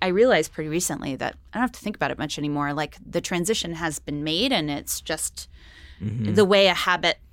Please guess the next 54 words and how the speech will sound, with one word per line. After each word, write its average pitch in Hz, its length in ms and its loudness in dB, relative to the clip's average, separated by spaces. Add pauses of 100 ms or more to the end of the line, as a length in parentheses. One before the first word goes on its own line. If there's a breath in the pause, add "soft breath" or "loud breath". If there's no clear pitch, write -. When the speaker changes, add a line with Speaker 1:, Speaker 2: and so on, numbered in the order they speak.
(440)
Speaker 1:
sort - 360 -2
of 147 100 -4
settles 165 520 0
into 156 280 -6
your 143 80 -6
life. 226 420 -2
And, 180 360 -6 (140)
and 208 180 4
that 269 140 2
was 277 140 -2
actually 254 280 2
a 185 60 2
really 160 380 4
cool 156 320 2
moment 165 640 -2
for 180 200 -2
me 160 420 -2 (180)
to - 120 -12
think, - 180 -14
like, 170 220 -12
"Oh, - 180 2 (280)
like," 226 160 6
Speaker 2:
We're 175 220 8
there. 117 500 6
We're 127 200 8
not 131 220 4
cooking 101 280 0
as, 95 100 2
with 87 120 -2
as 92 180 2
much 95 300 2
meat, 90 400 -2
right? 90 300 2
We're 95 160 2
Speaker 1:
Yeah. 302 300 6
Speaker 2:
there. 175 80 4
Yeah, 90 220 4
yeah. 85 280 2 (400 loud breath)
Speaker 1:
Yeah, 403 240 6
it - 60 0
used 285 220 2
to - 60 2
be 311 160 4
something 277 260 2
I 240 40 2
had 226 100 -2
to - 60 -14
think 247 160 -4
about. - 340 0 (180)
And 214 120 0
now 233 200 6
it's 240 160 0
just - 220 -4
like 196 360 0